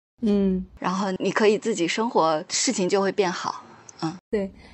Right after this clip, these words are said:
Speaker 1: 我最后想说，我从小到大这些经历很能让我感觉到东亚的父母，哦，不只是父母吧，这片土地上的很多人，他们是没有边界感的，他们不知道要怎么去尊重一个人，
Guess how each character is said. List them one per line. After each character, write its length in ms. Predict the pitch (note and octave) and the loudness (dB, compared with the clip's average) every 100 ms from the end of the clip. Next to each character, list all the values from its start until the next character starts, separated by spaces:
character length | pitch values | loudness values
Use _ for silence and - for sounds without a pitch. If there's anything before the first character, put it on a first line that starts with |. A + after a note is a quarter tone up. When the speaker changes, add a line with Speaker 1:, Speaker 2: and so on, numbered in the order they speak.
| - - | -18 -6
Speaker 1:
我 180 | G3+ | -4
最 160 | F#3+ B3 | 0 0
后 180 | B3 A#3 | 2 0
想 240 | A#3 F3+ | 0 -4
说， 220 | F#3+ G3+ | -2 0
我 80 | G3 | -2
从 240 | - G3 G#3 | -2 -4 -2
小 220 | G3+ F#3 | -2 -2
到 160 | G#3+ | 0
大 260 | G3+ G3+ F#3+ | 0 2 0
这 100 | G#3 | 0
些 180 | F#3+ F#3+ | 0 0
经 300 | F#3 F#3+ G3 | -2 -2 0
历 200 | G#3+ F#3+ | 2 2
很 300 | - F3 G3+ | 0 -4 -4
能 160 | F3+ F#3 | -4 -2
让 160 | G#3+ | 0
我 100 | G3 F3 | -2 -4
感 240 | F3+ D#3+ | -6 -6
觉 200 | D#3+ E3+ | -4 -4
到 260 | F#3 F3 E3+ | -2 -2 -2
东 260 | - A3 | -2 0
亚 240 | A3+ A3+ G3 | 2 2 0
的 100 | F3+ | -2
父 240 | F#3 B3+ | -4 -2
母， 180 | G#3+ E3+ E3+ | -2 0 -2
哦， 80 | |
不 140 | G#3 C#4+ | -2 0
只 120 | G#3+ | -2
是 120 | G#3 | -2
父 260 | A3 - A#3 | -4 -2 0
母 180 | F3+ E3 | 0 -2
吧， 200 | F3+ F3+ | -8 -2
这 140 | A3+ | 0
片 180 | A3+ G#3+ | 2 0
土 160 | - | 0
地 120 | F3+ G3 | -2 0
上 180 | - G#3 | 0 -2
的 40 | |
很 220 | - E3+ | 0 -2
多 180 | F#3 F3+ | 0 2
人， 140 | F3 | 2
他 140 | F3+ G3+ | 0 0
们 100 | G#3 | 0
是 260 | - A3 F#3+ | 0 0 2
没 80 | G#3 | 4
有 140 | A3+ | 4
边 300 | G3 A3+ A#3 | 4 2 4
界 220 | A#3+ B3+ | 2 2
感 240 | G3+ F3+ F3 | 0 -2 -4
的， 160 | F3 - | -6 -6
他 100 | A#3+ | 0
们 160 | A#3+ A#3+ | 2 2
不 80 | |
知 160 | C4 B3+ | 0 0
道 220 | C#4 B3+ | 4 4
要 180 | A3+ A3+ | 4 2
怎 220 | A3+ - F3 | -2 -2 0
么 140 | F3+ | 0
去 540 | F#3 - G#3 F#3+ F3+ - - | -2 -2 2 2 2 -4 -4
尊 280 | A#3 A#3 A#3 | 2 2 2
重 400 | A#3 G3+ F3 G3+ A3 - | 2 2 0 -4 -8 0
一 100 | - | 0
个 140 | G3+ | 2
人， 340 | F#3 E3+ E3+ | 2 2 -2